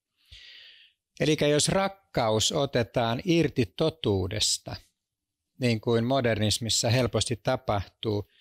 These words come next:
se ei olekaan enää rakkautta. Jeesus on kutsunut meidät rakastamaan, mutta rakastamaan totuudessa.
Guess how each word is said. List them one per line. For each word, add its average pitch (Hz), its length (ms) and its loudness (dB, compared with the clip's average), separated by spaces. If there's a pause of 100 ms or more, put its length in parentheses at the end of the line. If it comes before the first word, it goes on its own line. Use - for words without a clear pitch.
(240)
se - 140 0
ei 139 60 4
olekaan 139 460 0
enää 123 260 0
rakkautta. - 840 -6 (1300)
Jeesus 160 440 2
on 127 120 -2
kutsunut 123 440 -2
meidät 117 280 0
rakastamaan, 113 1000 -2 (1000)
mutta 131 180 -4
rakastamaan 117 800 0
totuudessa. 107 920 -2